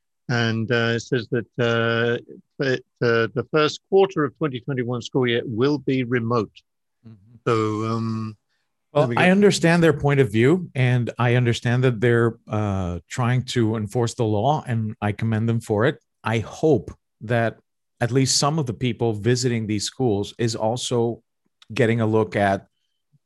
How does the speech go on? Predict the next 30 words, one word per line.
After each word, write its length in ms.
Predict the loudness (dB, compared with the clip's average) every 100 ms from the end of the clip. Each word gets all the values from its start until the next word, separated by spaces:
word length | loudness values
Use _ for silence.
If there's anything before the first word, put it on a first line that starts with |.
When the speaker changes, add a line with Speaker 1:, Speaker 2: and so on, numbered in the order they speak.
| _ _
Speaker 2:
what 500 | -6 -4 2 0 2
they're 160 | 0 0 0 0
doing 440 | 0 0 -4 -8 -16 -12
to 160 | 0
Speaker 1:
Mm. 340 | 4 4 2 -4
Speaker 2:
make 500 | -4 0 0 -2 -10
schools 520 | -8 -4 -4 -4 -8 -10
safe, 480 | -4 0 0 -2 -8
because 300 | -6 -6 -4
we 140 | -2
need 200 | -2 0
to 100 | 2
open 260 | 2 2 -6
schools 560 | -8 -6 -4 -4 -8 -14 _ _ _
safely 600 | -4 0 0 -2 -2 0 -2
as 100 | -2
soon 180 | -6
as 80 | -10
possible. 580 | -6 -4 -4 -8 -12 -14
So 460 | -10 -4 -4 -4 -8 -20 -20 _ -2
I 140 | 0 2
Speaker 1:
Mm. 40 | 4
Speaker 2:
hope 240 | 2 2 -6
they, 640 | 0 2 4 2 0 -4 -8
you 160 | -4 -2
know, 220 | -2 -8 -20 -4
at 100 | 0 2
least 300 | 2 0 0
took 220 | 0 0
notes 420 | 0 0 -6